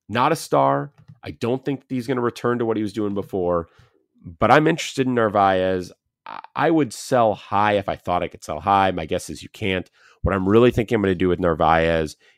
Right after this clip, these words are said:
is wait until the offseason or to offseason auctions. And he's a guy I might buy in, in drafts and auctions next year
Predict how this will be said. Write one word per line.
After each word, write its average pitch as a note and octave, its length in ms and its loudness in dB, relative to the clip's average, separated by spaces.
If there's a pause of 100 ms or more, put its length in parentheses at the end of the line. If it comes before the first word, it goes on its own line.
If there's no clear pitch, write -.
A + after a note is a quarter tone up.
(180)
is E2+ 640 0 (220)
wait F2+ 480 -6 (120)
until F2 800 -2 (640)
the F2+ 100 -4
offseason E2+ 680 0
or D#2+ 100 -2
to - 240 -2
offseason F#2+ 460 0
auctions. G2 640 -8 (640)
And F2 340 -4
he's A2+ 160 -4
a C3 40 0
guy A#2 220 6
I A2+ 40 4
might G#2+ 240 0
buy F#2 260 2
in, E2 160 -2
in E2 180 -10
drafts D#2 380 -2
and D#2+ 100 -6
auctions D2 420 -6
next - 360 -12
year D2+ 340 -4